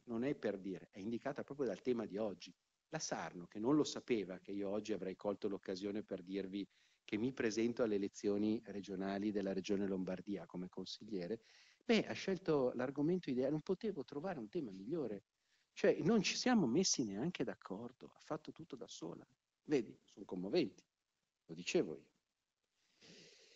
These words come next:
E allora cerchiamo di riconquistarla, di ritrovarla questa fiducia, perché il periodo è molto difficile. Veniamo da un momento in cui la nostra regione ha fatto una grande fatica durante la fase del covid, abbiamo una, dei medici straordinari, abbiamo degli psicologi anche straordinari,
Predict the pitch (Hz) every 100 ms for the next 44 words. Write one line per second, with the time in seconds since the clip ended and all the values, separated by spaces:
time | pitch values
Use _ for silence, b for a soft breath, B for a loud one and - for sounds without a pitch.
0 | b b _ _ _ _ - 175 170 143
1 | 135 160 156 165 175 160 - 120 113 110
2 | - 107 110 113 110 110 113 110 98 98
3 | 98 98 107 - 101 107 101 101 117 127
4 | 123 117 104 - 117 131 147 143 139 117
5 | 117 110 113 107 - 92 - 98 95 104
6 | 113 117 117 110 110 107 123 135 131 110
7 | 101 98 101 - 98 98 120 120 - 95
8 | 98 95 104 104 104 98 98 - 95 -
9 | 87 90 95 95 87 92 85 92 87 90
10 | 90 - 95 98 110 110 101 104 98 101
11 | 101 98 92 107 101 113 120 113 - 104
12 | 104 98 92 95 95 95 104 95 98 95
13 | 92 92 95 - - 98 95 87 92 90
14 | - - 90 90 85 90 92 92 104